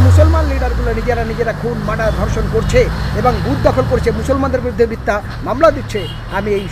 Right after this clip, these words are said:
শওকত মোল্লা সহ এরম বিভিন্ন যে সমস্ত নেতাগুলো আছে, সিদ্দিকুল্লাহ চৌধুরী সহ এই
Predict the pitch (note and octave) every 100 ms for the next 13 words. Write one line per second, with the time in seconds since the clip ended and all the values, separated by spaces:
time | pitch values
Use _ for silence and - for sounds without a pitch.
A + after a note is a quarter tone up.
0 | - F#3+ - A3+ A3 G3+ G#3 F#3 G#3+ G3+
1 | G3 - - - - G3+ G#3 E3 G#3 C4
2 | C4+ A#3 A#3 B3 G#3 G3+ D#3 G#3 G3 G#3
3 | G3 F#3+ F#3+ F3+ G3 G3+ - - F#3+ -
4 | G3 G#3 D#3+ - -